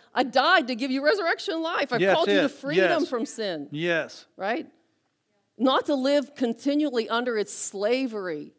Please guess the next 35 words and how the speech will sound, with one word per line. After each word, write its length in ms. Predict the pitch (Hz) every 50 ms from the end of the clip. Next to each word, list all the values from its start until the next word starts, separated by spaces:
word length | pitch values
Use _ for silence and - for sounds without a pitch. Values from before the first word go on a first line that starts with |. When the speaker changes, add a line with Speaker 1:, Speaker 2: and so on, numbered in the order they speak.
| _ -
Speaker 2:
Mm-hmm. 460 | 139 143 120 - 151 165 175 185 190 175 - _ _ _ _ _ _ _ _ _ _ _ _ _ _
Speaker 1:
Because 300 | - 156 _ 196 185 170
there 180 | 165 196 196 202
is 140 | 226 240 226
a 60 | 202
slavery 720 | - - - 180 170 180 190 196 214 196 180 175 156 151
sense 420 | 147 - - 170 156 156 151 - -
to 100 | _ 139
sin, 320 | - - - 180 165 156 151
is 140 | 143 143
there 180 | 143 - 143 147
not? 360 | 151 156 156 147 135 160 _ _ _ _ _ _ _ _ _ _ _ _ _ _ _ _ _ _ _ _ _ _ _ _ _ _ _ -
But 100 | 180 -
Speaker 2:
Script-, 120 | 160 240
Speaker 1:
you 60 | 233
have 220 | 233 247 233 170 127
to 60 | -
Speaker 2:
yeah. 60 | 202
Speaker 1:
want 260 | 196 196 208 220 - -
to 80 | 226 185
be 100 | 196 196
free. 560 | - - - 214 269 330 302 262 185 143 135 _ _ _ _
Speaker 2:
Yes. 260 | 135 143 143 - - - _ _ _ _ _ _ _ _ _ _ _ _ _ _ _ _ _ _ _ _ _ _ _
Speaker 1:
So 160 | _ - 202 202
that 220 | 190 196 196 -
you 80 | 226 -
can 200 | 226 202 190 170
run 220 | 202 208 226 294
your 160 | 269 208 208
race 340 | 180 180 190 208 220 - -
and 120 | 165 175
finish 360 | - - 202 208 202 - - 190
it 100 | 160 -
with 280 | 165 165 160 - 156
joy. 480 | 139 160 160 190 226 185 175 160 -